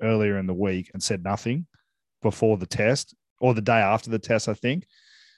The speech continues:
And they've just delayed it, and they haven't shown any support to him. But I'm curious what your take on it is.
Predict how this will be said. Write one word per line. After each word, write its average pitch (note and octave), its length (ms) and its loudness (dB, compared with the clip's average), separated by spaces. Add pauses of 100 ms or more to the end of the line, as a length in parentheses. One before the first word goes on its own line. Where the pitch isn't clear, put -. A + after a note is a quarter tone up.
(160)
And B2 260 2
they've C#3 160 6
just D3+ 240 6
delayed A2 480 4
it, A#2 140 4
and A2 100 -4
they A2 60 -2
haven't C3+ 300 -2
shown G#2+ 260 -2
any F#2+ 160 -6
support G2 560 -2
to F2+ 160 -6
him. F#2 240 -6 (200)
But A2+ 280 4 (160)
I'm A#2 180 0
curious D3+ 380 2
what A2+ 220 0
your G2+ 580 -2
take F#2 340 -6
on F2 140 -6
it D#2+ 100 -8
is. D2+ 300 -12